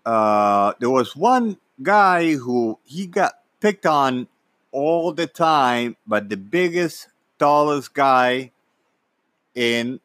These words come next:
the, in, in our classroom, right? And, and I, and I was not down with that,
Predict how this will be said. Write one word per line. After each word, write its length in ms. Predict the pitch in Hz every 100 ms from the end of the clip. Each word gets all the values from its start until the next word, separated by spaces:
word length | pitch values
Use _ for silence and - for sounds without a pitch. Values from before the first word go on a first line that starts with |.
| _
the, 920 | 101 98 95 95 92 92 90 90 90 -
in, 240 | 98 95 95 -
in 160 | 95
our 140 | 92 95
classroom, 640 | - 226 190 - 98 76 _ _
right? 340 | 101 123 160 - _ _ _ _ _ _ _ _ _ _ _ _ _
And, 240 | 101 107 110
and 200 | 113 120
I, 100 | 185 -
and 200 | 117 151
I 80 | 190
was 240 | 165 -
not 220 | 147 147 117
down 240 | 131 113
with 100 | 98
that, 240 | 87 -